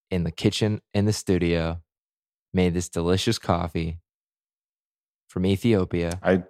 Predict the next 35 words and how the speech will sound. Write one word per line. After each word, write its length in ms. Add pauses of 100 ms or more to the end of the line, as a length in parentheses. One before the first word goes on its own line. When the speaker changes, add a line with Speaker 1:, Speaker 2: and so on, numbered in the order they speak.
(160)
Speaker 2:
I 180
dishonor 480
that 240
we 120
got, 340 (120)
took 140
this 180
whole 180
step 300
just 200
for 100
you 80
to 60
call 180
me 120
a 60
professional. 560
Speaker 1:
A 20
Speaker 2:
I 120
mean, 100
Speaker 1:
professional 920 (540)
home 380
barista. 720 (400)
Speaker 2:
well, 180
that 280 (120)
took 220
it 100
down 220
a 40
notch, 280 (100)
but 100
I'll, 140 (1000)
Speaker 1:
<laughs> 0
Speaker 2:
I'll 140
Speaker 1:
Well, 100